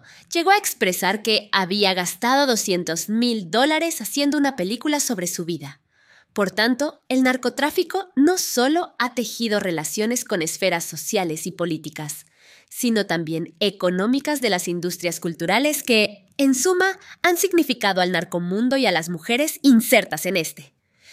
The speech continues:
Metodología. El estudio de la feminidad en redes sociodigitales. La investigación tiene un enfoque cualitativo y emplea la etnografía,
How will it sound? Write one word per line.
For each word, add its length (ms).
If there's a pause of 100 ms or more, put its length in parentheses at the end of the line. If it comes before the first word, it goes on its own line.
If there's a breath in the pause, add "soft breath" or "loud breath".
(240 loud breath)
Metodología. 840 (540)
El 160
estudio 400
de 80
la 100
feminidad 640
en 200
redes 320
sociodigitales. 1080 (760)
La 140
investigación 800
tiene 240
un 140
enfoque 420
cualitativo 800
y 140
emplea 340
la 120
etnografía, 960